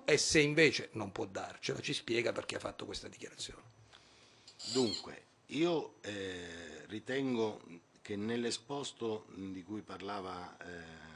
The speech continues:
Speaker 2: la Presidente prima, cioè quello fatto ai, ai magistrati,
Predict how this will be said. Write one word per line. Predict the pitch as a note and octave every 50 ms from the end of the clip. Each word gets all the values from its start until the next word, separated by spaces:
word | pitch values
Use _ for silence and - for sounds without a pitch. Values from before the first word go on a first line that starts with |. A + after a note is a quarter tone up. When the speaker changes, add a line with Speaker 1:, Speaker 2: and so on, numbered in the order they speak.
| D2+ - - - - - - - - - - - - - - - -
Speaker 2:
la | - - -
Presidente | - G2+ F2+ - G2 F#2+ F#2+ G#2 G2+ G2+ F#2+ - - F#2 F2+ F2 F2 E2+
prima, | - G#2+ G#2+ G#2 F#2+ F2+ F2 E2 - - -
cioè | - - F#2+ F2 E2
quello | - G#2 F#2+ F#2+ F#2+ F#2 E2+
fatto | D#2+ - G2+ G2 F#2+ - F#2
ai, | F2+ F2+ E2 D#2 - -
ai | - F2+ F2 F2+ F2
magistrati, | F2+ F#2 F2+ E2+ E2 F2 - - - F#2 E2 C#2+ - - - - -